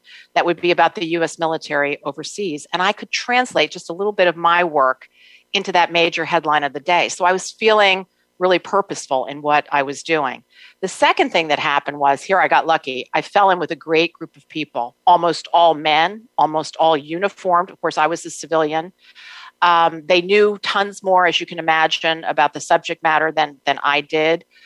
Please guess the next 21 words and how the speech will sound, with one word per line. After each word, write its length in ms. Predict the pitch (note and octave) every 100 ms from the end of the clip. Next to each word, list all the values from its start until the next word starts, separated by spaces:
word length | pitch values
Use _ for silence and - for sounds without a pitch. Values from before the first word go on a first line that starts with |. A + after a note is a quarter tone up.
| - _ -
Uh, 100 | E3+
but 160 | E3+ -
they 120 | F#3
really 400 | F3+ G3+ G#3 G#3
sort 200 | - E3+
of 60 |
took 240 | - F#3+ -
me 140 | E3+
under 360 | - D#3+ D#3 D#3
their 160 | D3+
wing. 280 | C#3+ D3 A#2
So 160 | - D#3+
it 40 |
was 140 | D#3+ E3
a 40 |
great 460 | - F#3+ G3 F#3+ -
first 460 | - D#3+ D#3 -
team 260 | - G3 D#3
experience 640 | - - C3+ A#2+ G2 G2
for 140 | - C3+
me. 300 | A#2+ -